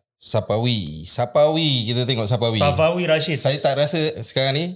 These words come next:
Speaker 1: aku tak rasa J D T akan ambil pemain import untuk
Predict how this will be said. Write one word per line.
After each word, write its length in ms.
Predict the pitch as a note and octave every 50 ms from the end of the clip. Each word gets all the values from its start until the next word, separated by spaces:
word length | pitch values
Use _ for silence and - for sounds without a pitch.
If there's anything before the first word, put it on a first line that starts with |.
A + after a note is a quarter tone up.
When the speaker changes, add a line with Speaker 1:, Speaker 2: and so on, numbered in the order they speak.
| - _
Speaker 1:
aku 240 | _ - G#2+ - C#3
tak 160 | C3 B2+ C3
rasa 320 | B2+ - - E3+ F3+ F3+ E3+
J 160 | D3 B2+ G2 B2
D 100 | C3+ D3
T 160 | D3 D3 D3+
akan 180 | D3 - - B2 B2+
ambil 160 | B2+ C#3 C#3
pemain 240 | A#2+ B2+ A#2 C3 C3
import 320 | C3 C3 B2+ D3 C#3 A2 -
untuk 480 | B2+ B2 A2+ C3+ B2+ A#2 - - _